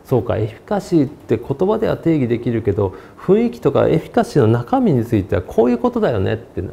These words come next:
やっぱ会わないと分かんないねっていうことはそこで本当体感したんですね。これがエフィカシーかってことですよね。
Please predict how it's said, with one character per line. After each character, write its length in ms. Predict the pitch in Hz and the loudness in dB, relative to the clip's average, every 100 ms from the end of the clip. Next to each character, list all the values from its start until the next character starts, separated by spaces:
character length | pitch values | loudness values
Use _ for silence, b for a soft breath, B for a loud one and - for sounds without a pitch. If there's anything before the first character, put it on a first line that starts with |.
| 135 | -4
や 80 | |
っ 20 | 147 | -2
ぱ 160 | 160 | 0
会 80 | 139 | 2
わ 100 | 208 | 2
な 120 | 262 | 0
い 60 | 202 | 2
と 100 | 143 | 2
分 140 | 143 | 2
か 100 | 202 | 0
ん 100 | 233 | -2
な 120 | 214 | -2
い 60 | 180 | 0
ね 180 | 190 220 | 0 -2
っ 20 | |
て 240 | - - | -4 2
い 20 | 156 | 2
う 40 | |
こ 100 | 180 | 2
と 80 | 180 | 0
は 80 | 123 | 0
そ 100 | 127 | 2
こ 100 | 139 | 2
で 60 | |
本 200 | 127 135 | 0 -2
当 60 | 131 | -4
体 220 | - 117 | -2 -2
感 200 | 117 110 | -2 -4
し 40 | |
た 80 | 104 | -2
ん 60 | 92 | -4
で 60 | |
す 80 | 85 | -6
ね。 80 | 92 B B B | -12 B B B
こ 160 | - 214 | 0 2
れ 100 | 247 | 4
が 140 | 233 | 4
エ 100 | 214 | 2
フ 100 | 190 | 0
ィ 20 | - | -2
カ 120 | 208 | -4
シ 180 | - 139 | -2 -4
ー 100 | 113 | -4
か 280 | 104 76 110 | -4 -6 -8
っ 40 | |
て 80 | - | -6
こ 120 | 101 | -2
と 80 | 95 | -2
で 60 | 85 | -4
す 20 | |
よ 80 | |
ね。 100 | 92 | -8